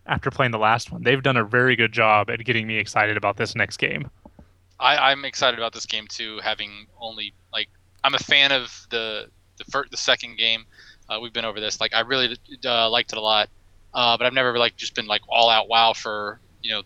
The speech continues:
Speaker 2: the whole franchise. Um, but this one looks <laughs> really fucking cool. I really, I really like
Speaker 1: It
Speaker 2: this.
Speaker 1: look, I mean, they had a different team.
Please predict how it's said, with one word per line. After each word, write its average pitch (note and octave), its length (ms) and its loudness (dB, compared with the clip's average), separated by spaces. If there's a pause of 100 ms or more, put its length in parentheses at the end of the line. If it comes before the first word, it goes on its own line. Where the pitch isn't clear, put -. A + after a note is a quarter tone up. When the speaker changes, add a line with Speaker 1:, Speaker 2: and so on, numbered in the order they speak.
(160)
Speaker 2:
the A2+ 140 -4
whole G#2+ 220 -10
franchise. G#2+ 720 0
Um, A2 320 0
but A#2+ 140 -2
this - 220 2
one G#2 100 -4
looks - 300 -2
<laughs> - 40 -4
really A2+ 140 -6
fucking - 380 -6
cool. F#2 280 -2
I G2 100 4
really, G2 420 -2 (100)
I G#2 60 2
really F#2+ 180 -4
like B2+ 160 -2
Speaker 1:
It F#3 80 0
Speaker 2:
this. A3+ 200 4
Speaker 1:
look, E3+ 60 2
I - 40 2
mean, E3+ 140 4
they F3 120 6
had F#3+ 160 2
a F#3+ 60 0
different F3+ 260 -4
team. D#3+ 300 -4